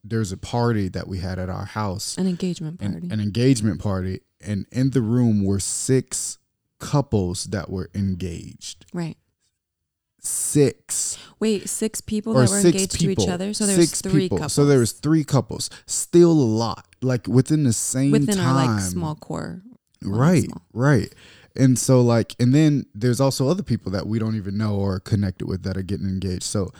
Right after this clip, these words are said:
Speaker 1: pe-, people are, people are out there doing their thing.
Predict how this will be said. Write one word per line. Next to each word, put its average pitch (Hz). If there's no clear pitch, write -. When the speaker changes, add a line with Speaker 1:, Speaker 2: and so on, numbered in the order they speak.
Speaker 1:
pe-, 147
people 175
are, -
people 180
are -
out -
there 95
doing 147
their 151
thing. 143